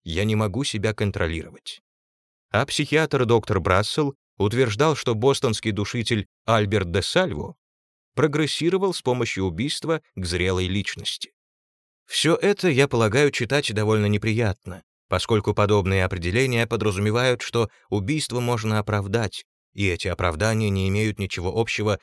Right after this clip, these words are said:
со знакомой нам моралью. Но смысл здесь не в том, чтобы оправдывать убийство, а в том, чтобы объяснить его как потерю контроля,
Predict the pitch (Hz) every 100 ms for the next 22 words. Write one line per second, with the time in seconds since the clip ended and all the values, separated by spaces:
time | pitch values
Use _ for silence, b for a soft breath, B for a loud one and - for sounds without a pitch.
0 | b - 120 98 90 101 104 98 95 92
1 | 98 110 98 85 85 - _ _ _ 90
2 | 87 117 117 113 92 90 117 - 107 -
3 | 151 143 - 104 113 110 113 107 101 104
4 | - 123 127 92 - 98 - _ _ _
5 | _ 104 101 - 170 - 120 117 113 107
6 | 113 - 165 - 101 95 143 143 - 117
7 | - 131 120 107 104 - 139 71 170